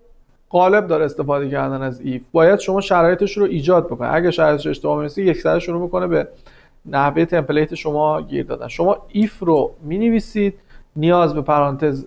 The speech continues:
نداره. به طور مثال، فرض کن من میام اینجا می‌گم که x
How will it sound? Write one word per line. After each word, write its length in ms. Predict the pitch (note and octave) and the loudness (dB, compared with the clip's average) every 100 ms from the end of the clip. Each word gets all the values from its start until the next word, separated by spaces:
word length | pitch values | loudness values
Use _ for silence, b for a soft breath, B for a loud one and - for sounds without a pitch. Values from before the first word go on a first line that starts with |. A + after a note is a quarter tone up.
| - | -6
نداره. 680 | C#3+ F3 G#3+ G#3 G3+ G3 G3 B B - | 0 2 4 6 4 2 -2 B B -8
به 80 | C#3+ | -4
طور 240 | E3+ F3+ | 0 2
مثال، 420 | E3 - F3+ G3+ | 0 0 2 2
فرض 420 | - E3+ E3+ F3 - | 0 2 2 0 -4
کن 140 | F3+ | -2
من 200 | E3 D#3+ | 0 0
میام 260 | D3+ C#3+ C3+ | -2 -6 -6
اینجا 640 | C3 D3+ E3+ G3 G#3+ - | -4 0 4 4 2 -4
می‌گم 400 | C#3+ D3+ D#3+ E3+ E3 | -14 -6 -4 -4 -4
که 320 | F#3 F#3 F#3 - | -2 0 -2 -4
x 220 | D#3+ - | -6 -6